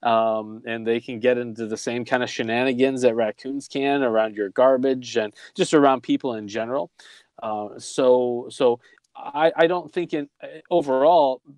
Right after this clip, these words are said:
black bears are not a nuisance. They're not a problem in the state currently, but left unchecked and left, I think they're, they're estimating that the population grows by about nine percent every year.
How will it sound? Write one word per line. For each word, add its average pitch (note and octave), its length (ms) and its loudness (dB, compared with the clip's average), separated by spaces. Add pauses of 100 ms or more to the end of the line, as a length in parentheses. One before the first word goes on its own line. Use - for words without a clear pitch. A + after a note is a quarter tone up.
black C#3 280 -4
bears B2+ 260 -4
are B2 100 -8
not B2+ 300 -6 (240)
a A#2 80 -10
nuisance. B2+ 640 -6
They're A#2 180 0
not C3 160 4
a A#2 60 2
problem B2+ 360 2
in A2+ 80 -10
the G#2+ 60 -12
state A#2 320 -6
currently, D#3 480 -2 (240)
but D3 140 2
left D#3+ 260 2
unchecked C3+ 580 -4 (280)
and B2+ 180 -6
left, C#3 300 0 (200)
I B2+ 100 0
think C#3 200 -8
they're, B2 240 0
they're A#2+ 380 2
estimating C3 460 -2
that A#2+ 200 2
the A#2+ 80 -2
population B2+ 720 -4 (400)
grows C#3 420 4
by A#2+ 180 4
about A2+ 220 2
nine B2 300 -4
percent B2+ 380 -4
every A2 240 -4
year. C3+ 300 2